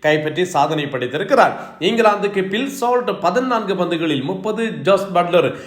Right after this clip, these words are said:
இருபத்தொன்று ஜேக்கப் பெத்தல், முப்பத்து மூன்று டாம் பேண்டன், இரண்டு ஹாரி ப்ரூக், பதினேழு சாம் கரான் ஆட்டமிழக்காத நாற்பத்து மூன்று ஓட்டங்கள். வேறு யாரும் சொல்லும்படியாக ஆடியிருக்கவில்லை. நூற்று அறுபத்து ஆறு ஓட்டங்களுக்குள்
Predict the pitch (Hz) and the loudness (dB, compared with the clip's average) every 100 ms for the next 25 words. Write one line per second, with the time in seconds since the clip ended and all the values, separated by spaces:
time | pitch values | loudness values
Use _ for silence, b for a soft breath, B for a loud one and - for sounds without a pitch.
0 | B 123 160 233 226 214 202 220 190 185 | B 4 4 4 2 0 0 -2 -2 0
1 | 190 214 185 175 170 180 151 131 131 185 | 0 0 2 0 4 4 4 2 0 0
2 | 220 220 202 208 226 226 - 208 202 175 | -2 -2 -2 -2 -2 -4 2 0 4 2
3 | 170 175 156 165 220 226 220 143 170 202 | 4 0 2 2 4 4 4 6 4 4
4 | 175 175 - 151 180 180 165 156 135 B | 2 2 4 2 4 4 4 4 2 B
5 | B B - 240 240 208 208 214 233 214 | B B 4 4 4 4 6 6 4 4
6 | 185 156 180 185 180 175 175 170 165 139 | 6 6 2 0 -2 0 0 0 0 0
7 | 170 185 233 226 185 170 151 139 120 147 | -2 -2 -4 -2 0 0 0 0 0 -2
8 | 202 156 151 139 139 190 180 165 180 180 | -4 -2 0 2 4 2 -2 -4 -4 -2
9 | 165 156 151 131 135 135 127 120 117 117 | 0 0 2 2 2 0 0 -2 -2 -2
10 | 107 B B - 202 311 285 247 214 233 | -4 B B 0 2 4 6 4 4 0
11 | 240 202 170 208 202 185 180 180 160 170 | 2 4 4 4 0 0 0 0 0 -2